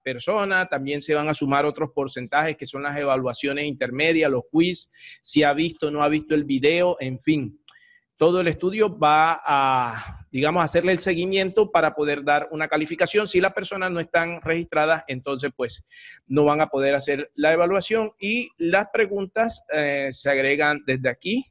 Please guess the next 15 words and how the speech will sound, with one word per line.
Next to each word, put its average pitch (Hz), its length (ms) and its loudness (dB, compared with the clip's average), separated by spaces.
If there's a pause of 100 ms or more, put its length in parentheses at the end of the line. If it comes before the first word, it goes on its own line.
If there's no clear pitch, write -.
(120)
agregar 123 600 0
preguntas. 156 640 -4
Por 131 100 -4
ejemplo, 139 720 0 (100)
eh, 123 440 -4 (360)
anteriormente 139 960 -4 (400)
habíamos 135 460 0
preguntado 139 560 2
algo. 139 220 2
Ahora 135 140 0
te, 131 300 -4
te 113 60 -14
explico 151 340 -4
cómo 156 220 -4
es. - 200 -6